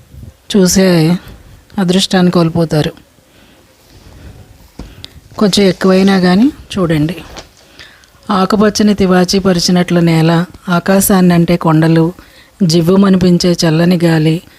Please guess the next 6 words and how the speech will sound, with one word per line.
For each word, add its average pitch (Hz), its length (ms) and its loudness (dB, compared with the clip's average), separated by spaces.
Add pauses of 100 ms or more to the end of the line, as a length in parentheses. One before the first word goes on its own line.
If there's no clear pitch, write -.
(400)
గలగలా 185 420 2
పారే 170 380 0
కాలువలు, 160 640 -2 (520)
స్వచ్ఛమైన 190 760 0
కలుషితం 180 680 0
లేని 165 360 0